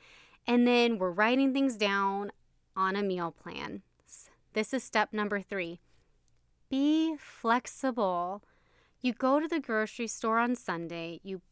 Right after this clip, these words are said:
buy all the ingredients for your meals for the entire week. There is absolutely no reason you can't do Taco Tuesday on Monday and dinner for breakfast on Thursday when they were on Monday,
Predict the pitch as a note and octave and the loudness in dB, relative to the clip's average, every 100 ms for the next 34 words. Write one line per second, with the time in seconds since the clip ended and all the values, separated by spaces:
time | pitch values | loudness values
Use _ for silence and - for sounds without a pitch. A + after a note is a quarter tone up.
0 | - G3 A3 C4 C4+ A#3 A3 A#3+ D4 D4 | -2 2 2 2 0 2 2 2 4 4
1 | A3+ G3+ G#3 G#3 - - F#3+ G3 F#3+ G3 | 2 0 0 -4 -4 -6 -4 -2 -2 -2
2 | G#3+ B3+ A3+ - G#3 G3+ F#3+ G3+ A3 G#3+ | -2 0 -2 -2 -2 -2 -2 0 2 2
3 | G3+ A#3 G#3 - _ C#4 F4 G4 - A#3+ | 0 -4 -6 -12 _ 2 2 0 -2 -2
4 | C#4+ - G4+ F4 E4+ D4 A#3 C4 B3+ A3+ | -2 -4 -4 0 2 4 4 2 2 0
5 | B3+ D#4+ F4+ F4+ D4+ - D4 - D4+ - | 0 0 2 2 0 -2 -6 -4 -8 4
6 | C4+ D4 C#4 C4 C4 C#4+ B3 A3 G#3 - | 6 6 0 -2 -4 -4 -2 0 0 2
7 | A3 G#3+ G#3+ C4 A#3 F#3+ F#3 F3 G#3 A3 | 0 2 2 2 4 2 2 -2 0 0
8 | A#3 B3+ B3 A#3 A3 B3 - G3+ A3 G#3 | 2 0 0 0 4 2 4 -2 0 0
9 | G3 F#3 - G#3+ C4 A3 E3 D#3+ F3+ - | -2 0 2 2 2 -2 -2 0 -2 -6
10 | - - - A3+ A3+ A3+ A3+ G#3+ G#3 G3+ | -20 -20 0 2 6 4 6 4 4 2
11 | G3+ G3+ | 2 0